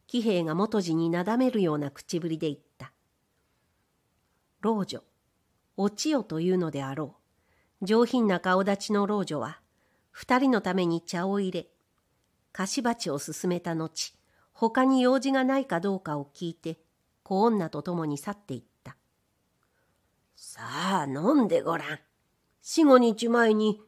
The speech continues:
宇治から届いた新茶だ。」と言って、喜兵衛はひょっと顔を上げた。「そうそう、それで思い出したが、ここで茶の木が育つだろうか。実は麻布の猿お屋敷で、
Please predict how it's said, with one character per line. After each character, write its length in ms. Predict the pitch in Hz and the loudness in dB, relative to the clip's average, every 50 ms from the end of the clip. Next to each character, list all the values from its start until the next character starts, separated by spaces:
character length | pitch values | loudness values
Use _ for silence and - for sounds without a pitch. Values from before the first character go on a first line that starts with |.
| _ - | _ 2
宇 140 | 277 330 320 | 4 4 4
治 120 | 247 233 | 4 2
か 140 | - 196 160 | -2 -2 0
ら 140 | 143 165 - | 0 -2 -2
届 300 | - 175 170 202 190 165 | -2 -2 0 0 0 0
い 40 | 156 | 0
た 160 | - 156 147 | -4 -6 -8
新 320 | - - - 160 190 233 | -6 -4 -2 -2 -2 -2
茶 220 | - - 226 208 190 | -2 -2 -2 -2 -2
だ。」 180 | - - - - _ _ _ _ _ _ _ _ _ _ _ _ _ _ _ _ _ _ | -4 -8 -12 -14 _ _ _ _ _ _ _ _ _ _ _ _ _ _ _ _ _ _
と 100 | - 208 | -8 -6
言 100 | 190 185 | -6 -6
っ 20 | 165 | -6
て、 360 | - _ _ - 175 175 - _ _ _ _ _ _ _ _ | -10 _ _ -10 -10 -10 -10 _ _ _ _ _ _ _ _
喜 140 | - 247 233 | -4 -2 -2
兵 180 | 220 233 190 | 0 0 0
衛 40 | 185 | 0
は 120 | 170 165 170 | 0 -2 -4
ひ 140 | - - | -4 -6
ょ 60 | 262 254 | -8 -8
っ 40 | 254 _ _ _ - | -8 _ _ _ -12
と 100 | 262 233 | -10 -8
顔 280 | 240 - 190 185 190 | -4 -2 0 0 2
を 60 | 190 185 | 2 2
上 120 | 180 175 | 0 0
げ 120 | 170 160 156 | -2 -6 -10
た。 180 | - 147 - _ _ _ _ _ _ _ _ _ _ _ _ _ _ _ _ _ _ _ _ _ _ _ _ - - | -12 -18 -20 _ _ _ _ _ _ _ _ _ _ _ _ _ _ _ _ _ _ _ _ _ _ _ _ -20 -20
「そ 460 | - - - 262 330 339 277 196 175 | -16 -8 -2 0 2 4 4 2 2
う 40 | 156 | 0
そ 280 | - - 160 185 175 | -4 -6 -4 -4 -4
う、 120 | 165 - - _ _ _ _ _ _ | -4 -6 -10 _ _ _ _ _ _
そ 240 | - - - 120 127 | -20 -20 -18 -16 -14
れ 140 | 127 135 170 | -12 -6 0
で 140 | 170 226 226 | 2 4 6
思 260 | 220 214 214 214 220 | 6 6 6 6 4
い 80 | 214 196 | 4 4
出 140 | 196 190 | 2 0
し 100 | 180 - | 0 -2
た 140 | - 165 156 | -4 -6 -6
が、 120 | 151 131 - - - _ _ _ _ _ _ _ _ _ - | -6 -8 -10 -12 -18 _ _ _ _ _ _ _ _ _ -12
こ 160 | 120 127 143 | -10 -10 -6
こ 180 | - - 190 | -2 0 2
で 160 | 202 202 214 208 | 2 4 2 2
茶 220 | 214 - 202 220 | 2 0 2 4
の 140 | 240 254 254 | 4 4 4
木 140 | 254 269 254 | 4 2 4
が 180 | 254 254 254 | 4 4 4
育 360 | 240 247 254 254 214 - - | 4 2 -2 -2 0 0 0
つ 140 | 302 - 214 | -2 -2 -2
だ 160 | 143 180 151 | -2 -2 -2
ろ 180 | 143 156 147 120 | -2 -4 -6 -8
う 20 | - | -10
か。 200 | - - - - _ _ _ _ _ _ _ _ _ _ _ - - - _ _ _ _ _ _ _ _ _ | -16 -20 -20 -20 _ _ _ _ _ _ _ _ _ _ _ -20 -20 -20 _ _ _ _ _ _ _ _ _
実 360 | - 123 117 - - - 165 | -14 -14 -14 -14 -12 -8 -6
は 300 | 190 185 165 - 131 135 | -6 -6 -6 -6 -8 -8
麻 260 | 151 156 180 240 247 | -6 -2 2 2 2
布 140 | 214 233 247 | 4 4 2
の 180 | 233 233 226 220 | 2 2 2 0
猿 460 | 220 - - 233 294 330 226 175 156 | -2 -4 -6 -4 -2 0 0 2 2
お 100 | 156 156 | 4 4
屋 140 | 165 156 147 | 4 2 2
敷 260 | - - - - 170 | 0 -4 -8 -8 -6
で、 220 | 135 143 147 - | -4 -4 -6 -6